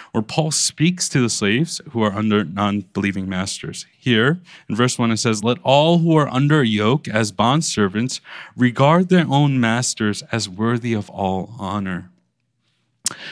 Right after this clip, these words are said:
so that the name of God and the teaching may not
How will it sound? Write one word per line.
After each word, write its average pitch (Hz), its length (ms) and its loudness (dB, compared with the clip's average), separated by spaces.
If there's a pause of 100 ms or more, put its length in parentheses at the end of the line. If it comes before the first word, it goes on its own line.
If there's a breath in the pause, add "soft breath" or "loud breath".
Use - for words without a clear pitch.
so 127 180 2
that 120 160 0
the 110 80 2
name 139 420 6
of 147 140 2
God 117 400 2
and 110 140 -2
the 98 60 0
teaching 104 760 0 (360 loud breath)
may 101 160 -4
not 95 340 -2